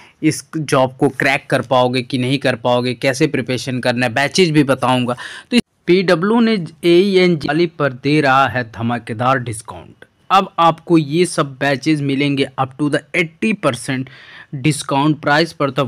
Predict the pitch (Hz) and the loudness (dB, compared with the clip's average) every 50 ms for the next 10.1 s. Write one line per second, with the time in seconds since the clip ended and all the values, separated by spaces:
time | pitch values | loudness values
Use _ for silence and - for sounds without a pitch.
0 | 107 104 117 135 147 156 - - - 135 123 117 - 127 117 110 - 113 110 113 | -4 -4 -4 -2 -2 -2 -4 -4 -6 -6 -6 -6 -6 -8 -8 -6 -6 -6 -6 -6
1 | - 113 104 104 - _ _ _ _ - - _ _ - - 143 151 139 139 143 | -8 -14 -14 -16 -18 _ _ _ _ -20 -20 _ _ -4 -2 0 0 2 2 2
2 | 156 156 160 - - 175 180 175 160 165 - _ - 123 117 117 117 127 160 196 | 0 0 -2 0 2 4 4 4 2 0 -6 _ -12 -10 -8 -4 0 2 2 4
3 | 214 214 214 - _ _ - - 143 120 139 131 135 - 151 120 - - 175 160 | 4 2 0 -4 _ _ -16 -10 -4 -2 -2 -2 -2 -4 -4 -4 -2 0 2 2
4 | 156 147 139 131 127 135 143 147 147 156 151 151 143 160 156 151 147 139 131 123 | 4 4 4 2 2 2 2 2 4 4 2 4 4 2 0 2 0 -2 0 0
5 | 127 135 139 139 139 143 135 139 139 139 135 - 139 135 139 139 135 123 131 127 | 2 2 2 0 0 0 2 2 2 0 0 0 -2 0 0 0 0 0 -2 -4
6 | 131 - 135 120 127 123 120 120 120 127 131 131 127 123 143 135 123 131 131 131 | -2 -4 -4 -2 0 2 2 2 2 2 0 0 0 0 -2 -2 0 0 2 2
7 | 131 127 123 120 127 127 - 143 123 - - 143 131 123 127 127 127 123 - - | 2 2 2 0 -2 -2 -4 -6 -4 -4 -4 -4 -4 -2 -2 -2 -2 -2 -4 -2
8 | 131 139 147 151 151 135 - 143 135 131 131 127 113 127 123 120 120 107 107 101 | 0 2 4 4 2 2 -2 -4 -2 -2 -2 -2 -2 -2 0 0 -2 -4 -4 -6
9 | 110 104 107 - - - - - - _ - - 151 139 139 131 143 151 147 - | -6 -6 -6 -10 -16 -20 -20 -20 -20 _ -2 0 0 2 2 2 2 0 0 0
10 | - | -2